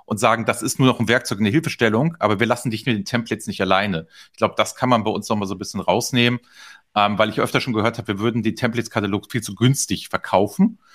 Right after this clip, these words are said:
Mag sein, dass wir eine andere Denkweise haben, dass wir sagen, es muss eher in die Köpfe der Leute, Menschen verändern was und nicht die Technik.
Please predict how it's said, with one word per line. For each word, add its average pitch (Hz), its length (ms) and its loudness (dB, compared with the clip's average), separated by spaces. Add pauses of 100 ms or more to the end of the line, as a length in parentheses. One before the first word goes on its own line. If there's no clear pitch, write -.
(200)
Mag 113 220 2
sein, 120 300 2
dass 117 120 -8
wir 123 60 -2
eine 110 60 4
andere 101 180 -4
Denkweise 95 460 0
haben, 92 200 4
dass 85 100 -6
wir 104 60 -2
sagen, 95 220 2
es 90 100 -10
muss 113 140 -6
eher 110 160 2
in 92 80 0
die 95 80 -6
Köpfe - 340 -4
der 90 120 2
Leute, 95 480 0 (140)
Menschen 123 320 0
verändern 95 420 0
was - 260 0 (300)
und 110 100 0
nicht 110 240 0
die - 60 -14
Technik. 120 500 -2